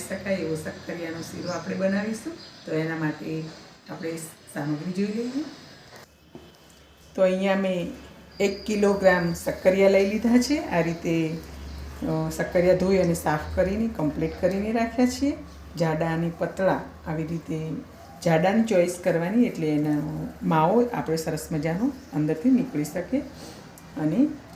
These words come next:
માવો થઈ શકે એટલા માટે. હવે આને આપણે પ્રેશર કુકરમાં બે વિસલ લઈ અને એને બાફી લઈશું. તો આ રીતે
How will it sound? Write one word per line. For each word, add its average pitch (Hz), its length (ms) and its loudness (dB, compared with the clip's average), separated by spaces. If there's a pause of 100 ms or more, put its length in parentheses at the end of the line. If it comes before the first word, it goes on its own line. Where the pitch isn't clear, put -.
માવો 139 220 2 (100)
થઈ 143 200 0
શકે 139 320 -8
એટલા 151 260 -2
માટે. 135 220 -4 (240)
હવે 156 220 2
આને 151 200 2
આપણે 247 220 2 (100)
પ્રેશર 175 400 -2
કુકરમાં 196 480 0 (400)
બે 160 100 2 (100)
વિસલ 180 360 -4
લઈ 247 160 2 (220)
અને 151 100 2 (140)
એને 214 120 4 (200)
બાફી 170 340 0
લઈશું. 151 400 2 (600)
તો 160 100 -2
આ 156 80 2
રીતે 156 180 -4